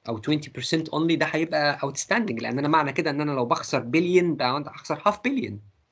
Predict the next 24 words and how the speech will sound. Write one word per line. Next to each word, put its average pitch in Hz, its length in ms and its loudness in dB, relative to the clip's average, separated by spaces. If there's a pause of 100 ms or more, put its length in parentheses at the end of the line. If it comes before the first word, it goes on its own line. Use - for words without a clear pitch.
(320)
فدي 143 320 2
يعني، 120 340 0
آه، 120 120 -8
massive 160 400 2
amount 120 380 -4
of 107 140 -10
money. 90 140 -12 (3000)
آه، 156 320 6
آه، 156 440 -2
ال-، 156 220 -2
ال-، 151 240 0
الهدف 202 420 4
الرئيسي 170 400 2
بتاعنا 156 360 2
أو 135 200 -4
المين 165 440 -2
اوبجيكتيف 123 680 -2
في - 80 -8
البيبر 131 420 -2
دي 151 280 -2
إن 135 120 -4
إحنا 151 360 -2
نعمل 170 360 2
انفستيجيشن. 131 840 -4